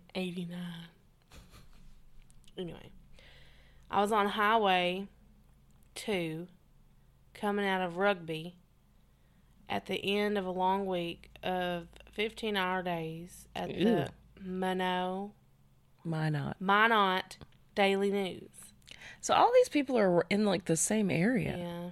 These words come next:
Speaker 1: Yeah.
Speaker 2: Okay.
Speaker 1: I was coming home after covering the end of a basketball tournament. I was tired and, and in a hurry to get back to Minot to write the story. Afternoon papers permitted all-night writing if you wanted to.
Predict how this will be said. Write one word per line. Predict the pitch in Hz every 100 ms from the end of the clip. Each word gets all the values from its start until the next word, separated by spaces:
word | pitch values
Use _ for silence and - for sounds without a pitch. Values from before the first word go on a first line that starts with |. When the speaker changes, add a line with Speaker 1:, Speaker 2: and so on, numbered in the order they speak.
| 175
Speaker 1:
Yeah. | 196
Speaker 2:
Okay. | - 180 170 - - - - - - - - - - -
Speaker 1:
I | 214
was | 226 214
coming | 285 277 330
home | 294 220 220 208
after | 208 226
covering | 220 220 208 220 220
the | 208
end | 202 196
of | 196
a | 196
basketball | 202 214 220 196 180 175
tournament. | 175 175 170 165 170 - - _ -
I | 180 190
was | 185
tired | - 196 190 196 202
and, | - 190 180 - - - - -
and | 185 180
in | 175 190
a | 233
hurry | 233 190 175 170 175
to | 202
get | 185 -
back | 175 - -
to | 185
Minot | 185 180 170 170 -
to | 196
write | 180 165 165
the | 185
story. | - 220 180 - - - - - - - -
Afternoon | 220 262 262 247
papers | 202 180 180 175 - - -
permitted | - 190 180 175
all-night | - 180 196 190
writing | 170 165 160 -
if | 180 175
you |
wanted | 175 190 170
to. | - 160 160